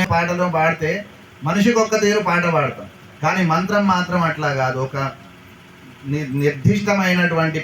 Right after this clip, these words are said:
పదము, నిర్దిష్టమైనటువంటి శబ్దం ద్వారా వేదాన్ని ఎంతో శ్రమకు ఓర్చి నేర్చుకుంటారు. కాబట్టి వేదాభ్యాసం నేర్చుకోవడం ఎవరికైనా ఉంది, కాకపోతే నియమాలు పాటిస్తూ ఉండాలి. ప్రతి ఒక్కరూ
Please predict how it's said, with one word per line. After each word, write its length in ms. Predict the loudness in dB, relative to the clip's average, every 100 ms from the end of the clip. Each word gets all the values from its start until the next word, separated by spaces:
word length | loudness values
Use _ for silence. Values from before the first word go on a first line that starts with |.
| -2
పదము, 300 | 0 0 -2 -2 -2
నిర్దిష్టమైనటువంటి 1080 | -2 -2 -2 -2 -2 0 -2 -4 -4 -4 -4
శబ్దం 320 | -6 -4 -4 -2
ద్వారా 260 | -2 -2 -2 -2
వేదాన్ని 440 | -2 -2 -4 -6 -12 -18 -20 -16 -6 -4
ఎంతో 200 | -2 0 0
శ్రమకు 380 | 0 0 0 0 2 2
ఓర్చి 280 | 2 -2 -4 -2
నేర్చుకుంటారు. 600 | -4 -6 -8 -8 -10 -18 -20 -18 -4
కాబట్టి 400 | 0 0 0 -2 -2 -6 -20 -4
వేదాభ్యాసం 840 | 0 2 2 0 0 0 0 0 -2 -2
నేర్చుకోవడం 540 | -2 -4 -4 0 2 2
ఎవరికైనా 540 | 2 0 0 0 0 0 0
ఉంది, 180 | 0 -2 -2
కాకపోతే 440 | -2 -2 -2 -2 -2
నియమాలు 460 | -2 -2 0 0 0 -2
పాటిస్తూ 420 | -4 -6 -10 -6 -6
ఉండాలి. 360 | -4 -4 -6 -10 -16 -20 -14 -8
ప్రతి 240 | -6 -2 -2
ఒక్కరూ 280 | -2 0